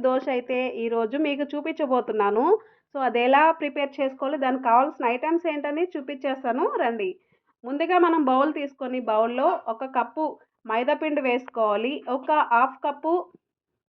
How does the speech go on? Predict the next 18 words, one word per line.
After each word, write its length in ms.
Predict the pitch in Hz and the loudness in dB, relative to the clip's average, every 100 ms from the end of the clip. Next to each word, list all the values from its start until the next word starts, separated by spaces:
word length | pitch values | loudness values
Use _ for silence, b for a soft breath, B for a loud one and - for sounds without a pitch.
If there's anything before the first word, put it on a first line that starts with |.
| 220 | -8
మన 140 | 233 254 254 240 208 | -2 2 4 2 2
బొంబాయి 320 | 254 311 311 | 4 6 6
రవ్వ 160 | 302 285 | 4 2
అయితే 160 | 269 285 254 | 0 2 0
వేసుకోవాలి. 680 | 247 - 233 220 214 277 415 - _ - | 0 -2 -2 2 2 2 0 -2 _ -8
తెల్ల 160 | 247 277 302 | -4 0 0
రవ్వ 200 | 277 277 | 0 0
ఉంటుంది 260 | 262 247 240 | -2 -2 0
కదా, 120 | 262 262 | 0 0
బొంబాయి 320 | 254 226 226 208 | -2 0 0 0
రవ్వ, 180 | 196 269 370 - | 2 4 2 0
ఉప్మా 220 | 254 240 220 | -8 -4 -2
రవ్వ, 220 | 202 269 466 - b b - | 0 2 0 -4 b b -6
అది 120 | 247 254 | -2 0
వేసుకోవాలన్నమాట. 880 | 254 285 - 269 262 226 214 208 277 440 294 | 0 -2 -2 0 0 0 0 2 0 0 0
టేస్ట్‌కు 380 | 277 - 339 349 | -2 -2 -4 -2
సరిపడగా 540 | 320 277 277 269 262 330 349 | -2 -2 -2 -2 2 0 0
సాల్ట్, 460 | 277 214 226 254 | 0 4 4 4